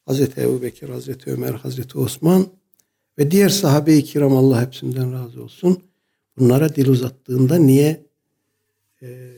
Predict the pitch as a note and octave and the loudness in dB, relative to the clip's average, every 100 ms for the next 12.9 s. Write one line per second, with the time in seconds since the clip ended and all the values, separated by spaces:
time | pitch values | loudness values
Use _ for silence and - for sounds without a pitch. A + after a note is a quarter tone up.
0 | B2 B2 _ _ _ _ _ - - - | -20 -20 _ _ _ _ _ -14 -12 -4
1 | C3+ A#2+ A#2+ - - C3 D#3 D#3 - C#3+ | -2 -2 -4 -10 -4 2 2 2 -2 -4
2 | - B2 C3 A2+ - A#2+ B2 A#2+ F3 F3+ | -2 0 0 -2 -2 2 4 4 0 -2
3 | - _ _ - C3 D#3 C3 A#2 - C3 | -12 _ _ 0 4 4 2 0 -2 -6
4 | - C3 C#3 D3+ C3+ G#3 - _ _ _ | -4 0 2 4 4 2 -4 _ _ _
5 | _ _ _ G3+ B3 G#3+ A3+ F3+ F#3 F#3 | _ _ _ 2 4 4 2 2 2 2
6 | A3 G#3 G3 F3 D#3 G#3+ - G3 - F#3 | 4 6 4 4 2 2 0 -2 0 2
7 | G3 A3+ - _ _ D#3+ D#3+ C3+ D#3 D3 | 4 2 -4 _ _ -2 0 0 -2 2
8 | G3 F3+ D3+ D3 D3 C3 C3 E3 G3 - | 4 4 6 4 4 0 0 -2 -2 -4
9 | _ _ C#3+ C#3 C3 C#3+ G#3 G#3+ - - | _ _ -2 2 2 2 0 0 -10 0
10 | A#3 - - _ _ _ _ _ _ _ | 0 0 -8 _ _ _ _ _ _ _
11 | _ _ _ - C3+ D3+ C#3 C3 D3 C#3 | _ _ _ 0 2 2 0 2 2 2
12 | C3+ C3+ C3 C#3 C3+ C3 C3 - | 0 -2 0 2 4 4 2 -2